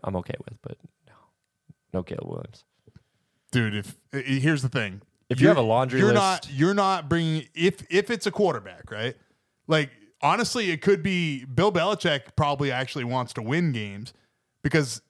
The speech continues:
Speaker 1: Oh, he
Speaker 2: If he
Speaker 1: definitely does.
Speaker 2: Well, no, what I mean, the reason is to keep his job. If he wants to keep his job, he doesn't want the first or the second pick.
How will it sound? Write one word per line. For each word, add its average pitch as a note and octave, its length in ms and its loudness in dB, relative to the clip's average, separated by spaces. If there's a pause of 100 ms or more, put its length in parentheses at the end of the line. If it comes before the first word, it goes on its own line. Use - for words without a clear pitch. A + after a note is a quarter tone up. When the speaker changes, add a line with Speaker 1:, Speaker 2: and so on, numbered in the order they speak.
(120)
Speaker 1:
Oh, D3+ 160 4
he C3+ 80 -2
Speaker 2:
If D3 40 4
he D3+ 40 4
Speaker 1:
definitely G#2 300 0
does. - 360 -8
Speaker 2:
Well, F#3+ 120 6
no, G3+ 140 2
what F3 160 0
I E3 120 0
mean, D#3+ 520 -2
the C3+ 120 0
reason C3 420 0
is A2 180 -4
to A2+ 80 -12
keep A#2 280 -8
his F2+ 140 -8
job. F#2+ 360 -6
If F#2+ 80 -12
he A#2+ 100 -2
wants B2+ 320 -2
to C#3+ 80 -10
keep B2+ 260 -6
his A#2+ 140 -2
job, G2 480 -4 (260)
he D3 140 -4
doesn't D#3 260 0
want C3+ 220 -2
the A2+ 80 -12
first A2+ 300 -8
or A2+ 40 -10
the G#2+ 100 -10
second G#2 360 -12
pick. - 380 -10